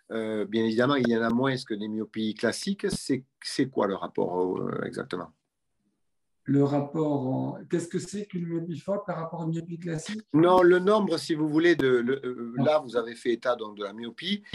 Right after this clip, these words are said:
Speaker 1: euh, de, de statistiques qui sont effectivement, euh, très importantes, euh, en, en termes d'augmentation. Et, et la myopie forte suit exactement, euh, de manière, même si en, en termes de, d'individus, il y en a moins,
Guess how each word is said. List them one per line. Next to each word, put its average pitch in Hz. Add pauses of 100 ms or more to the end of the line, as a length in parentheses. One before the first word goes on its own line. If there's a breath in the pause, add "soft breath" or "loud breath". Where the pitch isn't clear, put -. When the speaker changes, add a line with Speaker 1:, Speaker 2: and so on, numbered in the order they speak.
(180 loud breath)
Speaker 1:
euh, 117
de, 120
de 120
statistiques 117
qui 98
sont 110
effectivement, 107
euh, 92
très 92
importantes, 104
euh, 98 (320)
en, 98
en 95
termes 101
d'augmentation. 104 (380 loud breath)
Et, 135
et 135
la 139
myopie 156
forte 160
suit 190
exactement, 180
euh, 170
de 156
manière, 156 (440 soft breath)
même 160
si 165
en, 151
en 131
termes 135
de, 131
d'individus, 143
il 143
y 127
en 120
a 117
moins, 139